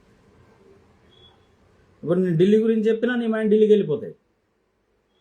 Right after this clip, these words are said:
ఈడు ఉండాలా, ఢిల్లీకి వెళ్ళొద్దు, కానీ వెళ్ళిపోతుంది. దాని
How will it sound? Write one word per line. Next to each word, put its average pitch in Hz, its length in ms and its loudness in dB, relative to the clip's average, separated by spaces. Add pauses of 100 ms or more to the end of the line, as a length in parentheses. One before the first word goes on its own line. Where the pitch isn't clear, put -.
(880)
ఈడు 165 160 0
ఉండాలా, 185 260 0 (840)
ఢిల్లీకి 165 260 -2
వెళ్ళొద్దు, 165 280 -2 (1040)
కానీ 233 160 -2
వెళ్ళిపోతుంది. 196 480 0 (1200)
దాని 165 140 -2